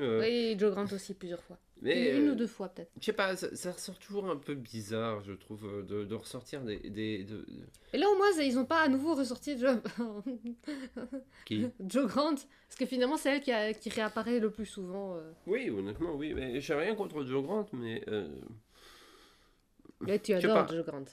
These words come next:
Speaker 1: Oui, oui. Mais, euh, j'attends de voir, euh, ce que ça donne. Parce que, effectivement, Ace et Tegan ont l'air d'être bien en forme.
Speaker 2: Ouais, Ace a l'air d'être bien, hein. Faut,
Speaker 1: Mais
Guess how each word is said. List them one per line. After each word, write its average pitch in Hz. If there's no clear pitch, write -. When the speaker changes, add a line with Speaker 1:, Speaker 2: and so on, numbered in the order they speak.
Speaker 1:
Oui, 139
oui. 139
Mais, 143
euh, 151
j'attends 190
de 170
voir, 180
euh, 123
ce 120
que 147
ça 151
donne. 139
Parce 123
que, 135
effectivement, 143
Ace 165
et 127
Tegan 139
ont 120
l'air 120
d'être 110
bien 123
en 110
forme. 165
Speaker 2:
Ouais, 208
Ace 233
a 190
l'air 180
d'être 170
bien, 185
hein. 147
Faut, 175
Speaker 1:
Mais 156